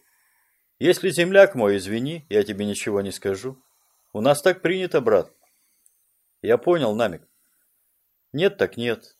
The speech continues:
Но если сможешь, я твой должник. Короче, все, что у нас на него есть, это местный телефон. Шестьдесят четыре шестьдесят один семнадцать.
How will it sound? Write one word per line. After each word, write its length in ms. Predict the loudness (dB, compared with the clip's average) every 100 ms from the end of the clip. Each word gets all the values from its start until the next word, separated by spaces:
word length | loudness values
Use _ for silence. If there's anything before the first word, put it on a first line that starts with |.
| _ _
Но 160 | -2 4
если 220 | 4 4
сможешь, 480 | -4 0 0 0 -4
я 140 | 2 2
твой 200 | 2 0
должник. 600 | 2 0 -2 -8 -10 _ _ _ _ _ _ _ _ _ _
Короче, 520 | 0 2 2 0 -8 -12 _ _ _ _ _
все, 280 | 0 2 4
что 220 | 2 0
у 40 |
нас 280 | 2 2 0
на 60 | -4
него 260 | 0 2
есть, 320 | 2 0 -4
это 160 | -2 -2
местный 340 | 0 -2 -4
телефон. 500 | -6 -4 -6 -6 -10 -10 _ _ _ _ _ _
Шестьдесят 560 | -8 -6 -6 2 0
четыре 340 | 0 -8 -8 -6
шестьдесят 360 | -10 -6 -4
один 260 | -4 -6 -10
семнадцать. 680 | -10 -12 -6 -8 -8 -18 -20